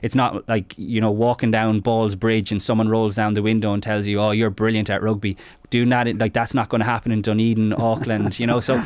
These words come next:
that mental image is just brilliant because we hear, and that's what I'm so looking forward to. Like, we hear about how obsessed the Kiwis are and that, you know, the hostile kind of reception. And, uh, Brendan Fanning is, is writing about this in,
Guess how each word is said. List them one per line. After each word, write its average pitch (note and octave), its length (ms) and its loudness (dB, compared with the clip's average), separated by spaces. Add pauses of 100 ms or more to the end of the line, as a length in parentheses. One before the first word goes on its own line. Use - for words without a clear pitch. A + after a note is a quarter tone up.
(100)
that C3+ 240 0
mental C#3+ 260 0
image C#3 300 0
is A2+ 100 -6
just B2+ 180 -2
brilliant C3 300 0
because A#2 240 -4
we A#2+ 100 -4
hear, A#2 200 -2
and C3+ 100 0
that's D3+ 160 -2
what D3+ 80 0
I'm D3 260 -2
so - 320 -4
looking C3 280 0
forward B2+ 360 0
to. A2+ 120 -2
Like, G2+ 160 -6
we G#2+ 100 -4
hear B2+ 220 0
about A#2 180 -2
how A2+ 160 -2
obsessed A2+ 560 -4
the A2 80 -12
Kiwis A2+ 420 -4
are A2+ 300 0
and G#2 140 -2
that, F#2+ 100 -6 (280)
you A#2 100 -4
know, A2+ 160 0
the A2+ 80 -4
hostile A2+ 560 -4 (320)
kind A2+ 180 -4
of A2 160 -4
reception. B2 500 -4
And, G#2+ 200 -2 (160)
uh, G#2+ 180 -2
Brendan B2 300 -2
Fanning B2+ 340 0
is, A2+ 220 -4
is A2+ 180 -6
writing A2 240 -4
about G#2+ 220 -6
this G#2+ 260 -8
in, G#2 380 -8